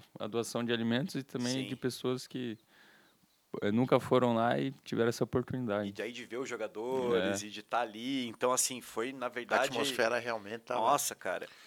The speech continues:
Speaker 2: Eu não quero que o Atlético seja punido, eu não quero que
Speaker 3: De
Speaker 2: a gente tenha
Speaker 3: novo,
Speaker 2: que
Speaker 3: né?
Speaker 2: jogar, mas assim,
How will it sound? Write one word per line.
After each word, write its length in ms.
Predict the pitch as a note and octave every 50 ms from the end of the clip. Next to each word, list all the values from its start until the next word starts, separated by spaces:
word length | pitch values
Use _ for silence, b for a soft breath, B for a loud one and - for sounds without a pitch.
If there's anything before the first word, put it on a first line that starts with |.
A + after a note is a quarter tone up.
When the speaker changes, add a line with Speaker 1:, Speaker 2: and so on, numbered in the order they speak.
| B B B B
Speaker 2:
Eu 100 | C#3+ G3
não 120 | B3 B3+
quero 260 | E3 - F#3 G3 G3+
que 60 | F#3+ E3+
o 20 |
Atlético 340 | - - C3+ C#3+ C3+ - -
seja 240 | - B2+ B2 A#2+ B2
punido, 520 | - - A2 G2+ A#2+ D3 D#3 A#2+ F2 D#2+
eu 80 | E2 G2
não 80 | A#2 G#2+
quero 240 | - A#2+ B2 A#2+
que 40 | -
Speaker 3:
De 40 | A2+
Speaker 2:
a 40 | A2
gente 100 | - B2+
tenha 60 | B2+ C3 B2+ B2 A2
Speaker 3:
novo, 0 |
Speaker 2:
que 120 | G#2+ G#2+
Speaker 3:
né? 60 | B2 A2+
Speaker 2:
jogar, 160 | A2+ C3+ C#3+
mas 140 | C#3+ C#3 C#3+
assim, 360 | D3 - - E3+ D#3 C3 G#2+